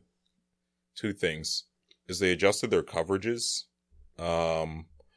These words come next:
we saw a lot of what Eli Ricks, which I love Eli Ricks. My man was playing his ass off in the preseason, right? But yeah, we saw a lot of Eli Ricks and, uh,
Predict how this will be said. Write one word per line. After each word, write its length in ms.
we 100
saw 260
a 40
lot 240
of 140
what 340
Eli 340
Ricks, 640
which 360
I 120
love 280
Eli 260
Ricks. 320
My 140
man 220
was 140
playing 240
his 140
ass 300
off 220
in 60
the 80
preseason, 640
right? 280
But 160
yeah, 240
we 160
saw 240
a 40
lot 200
of 100
Eli 280
Ricks 600
and, 320
uh, 500